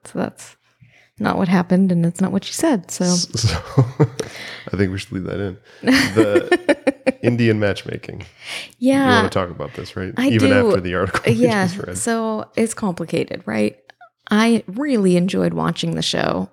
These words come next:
Speaker 1: I don't have really any knowledge about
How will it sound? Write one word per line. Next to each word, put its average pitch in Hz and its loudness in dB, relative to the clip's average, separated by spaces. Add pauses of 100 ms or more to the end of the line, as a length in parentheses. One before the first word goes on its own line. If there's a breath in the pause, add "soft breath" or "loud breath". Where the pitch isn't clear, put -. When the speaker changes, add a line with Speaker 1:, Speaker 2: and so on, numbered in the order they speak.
Speaker 1:
I 196 2
don't 208 0
have 185 -4 (340)
really 202 2
any 180 0 (160)
knowledge 190 4 (300)
about 170 2